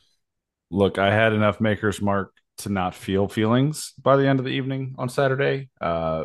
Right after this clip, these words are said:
probably for the best, based on what the, uh, group text was feeling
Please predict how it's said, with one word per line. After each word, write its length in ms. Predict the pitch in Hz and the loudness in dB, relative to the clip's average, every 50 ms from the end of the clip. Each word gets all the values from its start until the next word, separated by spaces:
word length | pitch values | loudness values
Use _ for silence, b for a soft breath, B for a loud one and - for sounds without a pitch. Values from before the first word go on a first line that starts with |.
| - | -6
probably 440 | - 107 101 95 92 85 98 98 92 | -2 -2 -2 -2 -2 -2 -2 -2 -2
for 180 | - - - 95 | 0 0 -2 -2
the 80 | - | -2
best, 480 | 73 - 98 95 101 98 - - - - B B B B B B B B _ - | 2 2 4 4 4 2 0 -4 -6 -10 B B B B B B B B _ 0
based 260 | 104 98 90 - - | 2 2 2 2 4
on 300 | 104 95 95 92 95 - - - | 4 4 4 4 2 -2 -6 -10
what 360 | 110 95 95 104 98 - - | -6 0 0 0 0 -2 -4
the, 220 | 104 92 90 90 | -6 -4 -4 -2
uh, 100 | 85 82 82 | -2 -4 -4
group 260 | 78 - 107 107 - | -4 -4 -6 -6 0
text 340 | - 117 107 95 - - - | 2 2 2 2 0 -2 -2
was 180 | 101 95 90 | -2 -2 -2
feeling 500 | - - 110 104 98 101 98 98 95 87 | -4 -2 0 0 2 2 2 2 0 -2